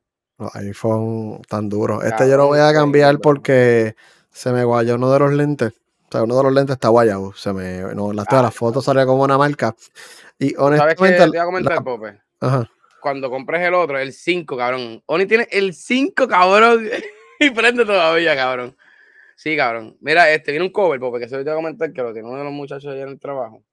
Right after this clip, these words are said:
Speaker 2: Que él literalmente tiene un, un, ah, como que un, una puertita. Y tú literalmente le escondes la,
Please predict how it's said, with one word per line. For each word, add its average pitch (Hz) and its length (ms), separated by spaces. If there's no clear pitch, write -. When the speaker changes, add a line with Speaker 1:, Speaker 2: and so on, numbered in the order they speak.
Speaker 2:
Que 131 540
él 135 160
literalmente 143 440
tiene 147 180
un, 151 520
un, 160 380
ah, 196 320
como 143 200
que 143 40
un, 156 1000
una 151 120
puertita. 165 520
Y 156 100
tú 156 140
literalmente 175 560
le 151 60
escondes 165 460
la, 123 640